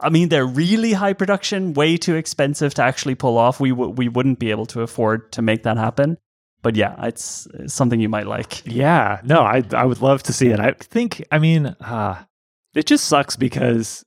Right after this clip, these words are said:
Speaker 2: and I realized this from doing the first, like, three, four things that I've done.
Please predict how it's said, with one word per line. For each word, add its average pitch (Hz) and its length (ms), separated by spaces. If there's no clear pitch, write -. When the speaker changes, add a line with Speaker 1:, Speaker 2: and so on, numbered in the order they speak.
Speaker 2:
and 131 120
I 139 40
realized 180 420
this 160 180
from 131 160
doing 135 260
the 120 80
first, - 420
like, 110 360
three, 117 680
four 110 260
things 110 420
that 107 220
I've 107 220
done. 104 500